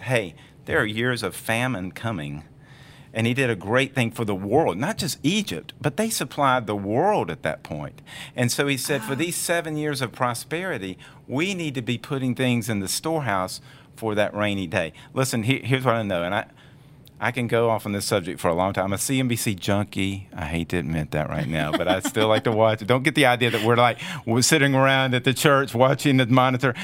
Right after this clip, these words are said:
Speaker 1: But when I go home, I like to watch it every now and then just to see the business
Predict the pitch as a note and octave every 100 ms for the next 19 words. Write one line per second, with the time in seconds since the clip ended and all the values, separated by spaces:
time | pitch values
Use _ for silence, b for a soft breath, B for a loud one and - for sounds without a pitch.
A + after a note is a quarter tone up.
0 | E3 - C3+ C#3 C3+ C3 C#3+ C#3+ C#3+ C3
1 | B2 C3 A#2+ A#2+ A#2+ A2+ A2 A2+ A2 G#2+
2 | G#2 D#3 - C#3 C#3 C3+ A2 G2 A2 A2+
3 | A2+ -